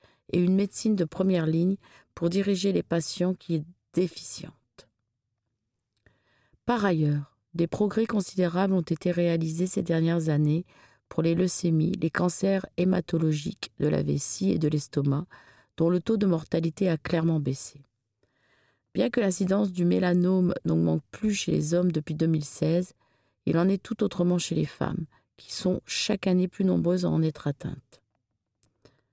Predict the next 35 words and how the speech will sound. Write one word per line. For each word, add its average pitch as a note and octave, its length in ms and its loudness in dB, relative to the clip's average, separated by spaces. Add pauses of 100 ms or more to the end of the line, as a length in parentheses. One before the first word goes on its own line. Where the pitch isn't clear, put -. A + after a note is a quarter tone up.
(300)
Le D3+ 60 -2
cancer G3+ 360 0
du B3 100 0
pancréas, F3+ 600 0
par - 200 -6
contre, F3 400 -2 (120)
échappe F#3+ 360 0
à F#3 60 2
ces - 160 -4
progrès, D#3+ 520 -4 (420)
ce - 140 -6
qui - 180 -2
en F3 80 2
fait F#3+ 180 -2
la D#3+ 100 2
troisième F#3 420 0
cause F#3 240 -2
de F3 60 2
décès D#3+ 360 -2
par - 260 -6
cancer F3 440 -2
en E3 60 2
deux D#3 120 0
mille D#3 180 2
vingt-cinq. - 640 -4 (840)
Néanmoins, F3 760 2 (420)
on E3+ 140 4
observe G#3+ 340 0
une F#3 100 4
petite G3+ 400 -2
amélioration F3 720 2
grâce F#3 320 -2
aux E3+ 140 0
approches F#3 340 -2
chirurgicales E3 800 -2